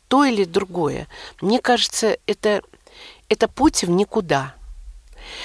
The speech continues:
Поэтому два процента, два процента. Когда по каналу «Культура» давали подстрочник Олега Дормана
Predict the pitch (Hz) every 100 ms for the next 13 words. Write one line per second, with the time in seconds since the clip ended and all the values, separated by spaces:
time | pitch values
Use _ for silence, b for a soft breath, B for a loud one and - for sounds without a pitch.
0 | B B 240 269 254 - 139 135 139 -
1 | _ _ _ _ _ 175 202 320 - 165
2 | - - - 135 - - 143 - - -
3 | 151 135 156 139 - - - - - _
4 | - _ B B B B B 196 208 233
5 | - 226 240 240 226 - 202 - 247 214
6 | 143 151 185 180 214 190 160 156 - -
7 | 254 311 - - 139 - - - _ -
8 | 160 143 147 151 143 139 - - -